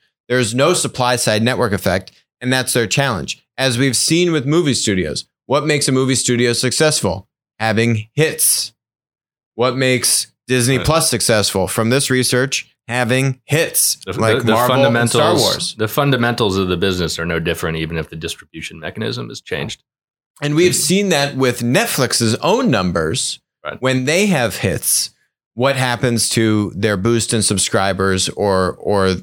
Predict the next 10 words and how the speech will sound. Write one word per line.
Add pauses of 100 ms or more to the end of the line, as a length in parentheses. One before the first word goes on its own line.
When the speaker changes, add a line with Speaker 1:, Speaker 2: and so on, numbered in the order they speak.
Speaker 1:
or (180)
fewer
cancellations,
right?
It's
the
same,
same
thing
around,